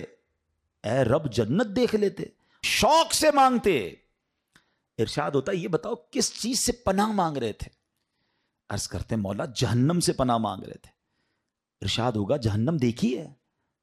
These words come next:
کہیں گے، "نہیں یا اللہ، جہنم دیکھی نہیں انہوں نے۔" "اچھا بتاؤ، دیکھ لیتے تو کیا کرتے؟"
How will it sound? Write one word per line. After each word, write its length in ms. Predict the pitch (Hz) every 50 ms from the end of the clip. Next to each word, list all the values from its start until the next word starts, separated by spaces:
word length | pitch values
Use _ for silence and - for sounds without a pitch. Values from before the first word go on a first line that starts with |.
| _ _ -
کہیں 160 | - 117 113
گے، 80 | 139 139
"نہیں 140 | 123 135
یا 160 | 160 143 123 117
اللہ، 180 | 113 107 135
جہنم 460 | 175 156 120 117 110 117 139 175 175 156
دیکھی 280 | 127 127 123 - 170 185
نہیں 180 | 190 226 233
انہوں 180 | 220 196 170 139
نے۔" 180 | 117 104 - - - _ _ _ _ _ _ _ _ _
"اچھا 180 | - 151 - 220
بتاؤ، 320 | - - - 214 233 277
دیکھ 340 | 269 190 147 294 359 311 -
لیتے 220 | 320 339 330 349 339 330
تو 80 | 349
کیا 160 | - - 330 311 311
کرتے؟" 440 | 302 294 - - 254 208 - 120